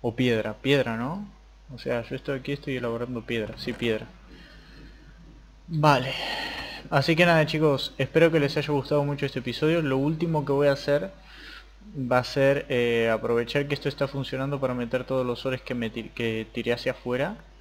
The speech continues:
Que van a ser la redstone. Eh, vale. Y, ¿y qué más? Y lo que tengo aquí dentro, ¿no?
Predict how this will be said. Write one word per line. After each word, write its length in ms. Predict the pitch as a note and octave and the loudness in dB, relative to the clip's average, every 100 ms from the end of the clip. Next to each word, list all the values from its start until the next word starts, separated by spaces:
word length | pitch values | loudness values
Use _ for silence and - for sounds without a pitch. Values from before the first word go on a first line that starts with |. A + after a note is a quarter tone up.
| - - - - - | -20 -20 -20 -20 -14
Que 80 | - | -6
van 180 | B2 B2 | -4 -4
a 100 | B2 | -6
ser 320 | - B2 A#2 | -4 -6 -4
la 840 | A2+ A2 A2 A2+ A2+ A2+ A2+ A2+ | -6 -4 -4 -4 -4 -4 -4 -4
redstone. 1120 | A#2 C3+ D#3 - - - E3 E3 E3+ E3+ E3 D#3+ - - - - - - - - - - - - - - - | -4 -2 -4 -4 -8 -4 -2 0 -2 -4 -6 -8 -12 -20 -20 -20 -20 -20 -20 -20 -20 -20 -20 -20 -20 -20 -6
Eh, 360 | B2+ A#2+ A#2 A2+ | -2 0 0 -2
vale. 380 | B2+ C#3 D#3 E3 - - - - - - - - - - - - - - - - - - - - - - - - - - | -4 -4 -4 -4 -8 -16 -20 -20 -20 -20 -20 -20 -20 -20 -20 -20 -20 -20 -20 -20 -20 -20 -20 -20 -20 -20 -20 -20 -20 -16
Y, 480 | B2 A#2+ C3 C3+ C#3+ - - - - - - | -12 -12 -12 -14 -16 -18 -20 -20 -20 -20 -18
¿y 80 | D#3 | -16
qué 120 | - | -12
más? 1120 | B2+ B2 - - - - - - - - - - | -12 -12 -12 -10 -8 -8 -10 -12 -14 -14 -16 -12
Y 60 | A#2+ | -8
lo 120 | A#2+ | -4
que 80 | A#2+ | -4
tengo 280 | B2 B2 A#2+ | -4 -4 -4
aquí 120 | B2 | -4
dentro, 360 | A#2+ A2+ A#2 | -6 -8 -10
¿no? 220 | B2 F3+ | -10 -10